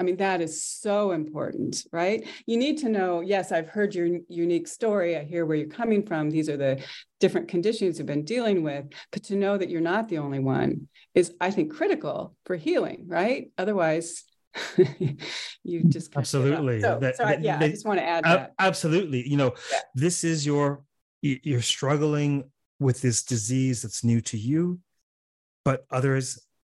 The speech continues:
Speaker 2: have healed from this. There is
Speaker 1: Right.
Speaker 2: an inoculation
Speaker 1: Right.
Speaker 2: or another, there, there
Speaker 1: Right.
Speaker 2: is, you know, there's a vaccination. There, there, there, there's, there, there, this, you know,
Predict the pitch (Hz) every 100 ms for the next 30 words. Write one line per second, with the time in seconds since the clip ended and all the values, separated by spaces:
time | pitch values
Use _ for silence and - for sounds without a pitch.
0 | - - 135 120 113 113 - - - _
1 | _ _ _ _ _ - - 131 123 -
2 | 110 104 - - - 120 117 120 113 113
3 | 113 107 - 110 107 107 175 104 107 107
4 | 101 104 107 117 117 123 123 117 117 131
5 | 104 107 113 117 113 - 120 110 110 143
6 | 135 143 147 131 - - - 131 143 147
7 | 135 135 143 120 131 143 139 - 123 135
8 | 101